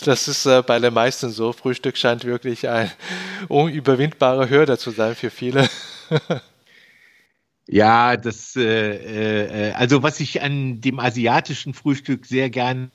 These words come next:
Speaker 2: mag, sind die Früchte, die in größerer Vielfalt, äh, auf dem Buffet, äh, dann zu finden sind, als wir es in Europa gewohnt sind.
Speaker 1: Hm.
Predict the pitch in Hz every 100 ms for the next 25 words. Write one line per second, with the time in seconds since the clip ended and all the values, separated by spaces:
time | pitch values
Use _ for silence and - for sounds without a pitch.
0 | - 123 120 117 - 123 117 98 - 123
1 | - - 73 73 80 - 98 95 95 87
2 | 95 92 101 120 120 101 - 123 120 113
3 | 104 107 - 104 104 101 - 104 - -
4 | - 98 92 92 - 110 110 110 - -
5 | - - 101 98 95 98 98 95 110 120
6 | 117 110 95 110 107 - 95 - 101 98
7 | 95 104 90 95 90 85 76 71 71 67
8 | - - _ _ _ _ _ - 127